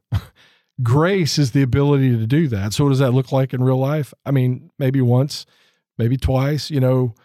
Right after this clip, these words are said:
when the kid would cry in the middle of the night, maybe I would get up and,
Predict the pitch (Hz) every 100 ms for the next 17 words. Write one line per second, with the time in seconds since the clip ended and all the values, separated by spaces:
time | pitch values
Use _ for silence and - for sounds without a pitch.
0 | _ _ 160 131 127 - 139 131 123 135
1 | 131 127 131 135 135 131 127 131 143 -
2 | _ _ _ - 117 113 151 160 156 123
3 | 127 127 123 131 131 127 120 113